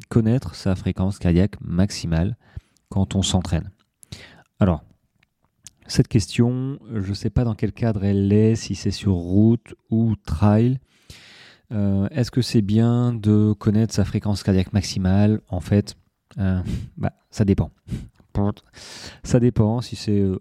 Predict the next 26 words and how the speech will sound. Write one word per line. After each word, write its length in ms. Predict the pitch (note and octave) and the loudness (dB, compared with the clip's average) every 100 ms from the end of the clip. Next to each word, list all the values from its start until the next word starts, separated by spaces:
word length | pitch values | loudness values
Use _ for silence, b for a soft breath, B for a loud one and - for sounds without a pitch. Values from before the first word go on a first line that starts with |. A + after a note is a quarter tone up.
| - | -6
r-, 200 | F2+ - | -8 -4
route 400 | A2+ G2 B2+ - - | 0 4 4 2 -6
ou 80 | A#2+ | -8
trail, 380 | - F2 E2 - | -4 -6 -6 -12
déjà, 420 | G#2+ G#2 G2 D#2+ - - | -2 2 2 0 -6 -2
je 100 | A#2 | 0
pense. 440 | A#2 F#2 - - B B B | 0 -4 -6 -16 B B B
Ça 160 | - | -4
dépend 260 | G2 G2+ B2 | -2 0 -2
de 60 | A#2 | 0
ton 160 | A2+ | 2
niveau. 320 | A2+ A#2+ G2+ F#2 - _ _ _ _ - | 4 4 2 0 -10 _ _ _ _ -6
Euh, 540 | F#2 F2+ F2 F2 F2 F2 | -2 0 0 -2 -4 -6
ton 140 | - F2 | -6 -4
niveau, 500 | F2+ F#2+ G2+ G#2 F2+ | -2 2 4 6 4
euh, 400 | E2+ E2 E2 D2+ b b - | 4 2 0 -6 b b -6
intrinsèque, 680 | - E2+ D#2 - A2 - | -4 -4 -4 0 0 2
euh, 340 | F2+ E2 E2 E2 | 2 2 0 -4
ton 120 | - | -6
niveau 360 | E2 E2 F#2+ G2 | -6 -2 0 2
à 80 | F#2+ | 2
toi. 260 | - F#2+ - B B B B _ | 2 2 0 B B B B _
Moi, 240 | G2 G2+ G#2 | -2 0 2
à 120 | G2 | 2
l'heure 140 | F2+ | 2
actuelle, 560 | F2 - G#2 G#2+ A2 | 0 0 2 2 0